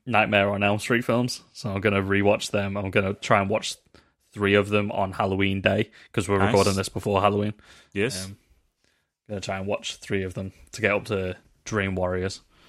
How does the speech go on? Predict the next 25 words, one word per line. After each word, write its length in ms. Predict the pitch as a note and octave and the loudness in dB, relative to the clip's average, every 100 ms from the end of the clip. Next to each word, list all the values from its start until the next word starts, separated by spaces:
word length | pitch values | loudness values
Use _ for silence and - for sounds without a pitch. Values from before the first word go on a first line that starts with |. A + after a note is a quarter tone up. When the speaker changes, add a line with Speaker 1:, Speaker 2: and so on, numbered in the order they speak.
| - _ _ _ _ | -20 _ _ _ _
Speaker 1:
I'm 80 | A#2 | 2
not 140 | D3 D#3 | 2 4
a 20 | |
big 140 | E3+ | 4
fan 120 | F#3+ | 4
of 80 | D#3+ | 4
the 80 | C3+ | 2
second 280 | - C3+ C#3 | 0 0 2
one, 200 | C3+ C#3 | 4 4
but 260 | - A2 - _ _ _ _ _ _ _ | 2 0 -2 _ _ _ _ _ _ _
you've 140 | - | -2
gotta 180 | - B2 | 2 4
watch 220 | G2+ G#2+ G2+ | 2 0 -6
'em 60 | |
in 80 | F#2 | -8
order. 260 | F#2 F#2+ G#2 - - - - _ - - | -8 -8 -8 -10 -10 -14 -20 _ -12 -8
<laughs> 100 | - - - - - - _ _ _ _ | -8 -12 -18 -20 -20 -20 _ _ _ _
Speaker 2:
And 180 | A#2+ A#2 | 2 4
what 100 | G#2+ | 4
else? 260 | G2 G2+ G2 | 4 2 -2
Speaker 1:
Um, 120 | G2 - _ _ _ _ _ _ _ _ _ _ - | -4 -10 _ _ _ _ _ _ _ _ _ _ 4
that, 140 | C4+ | 6
that's 300 | A#3 A#3+ C4+ | 6 6 4
pretty 200 | - F3 | 6 6
much 300 | A2+ A2 - | 6 2 -2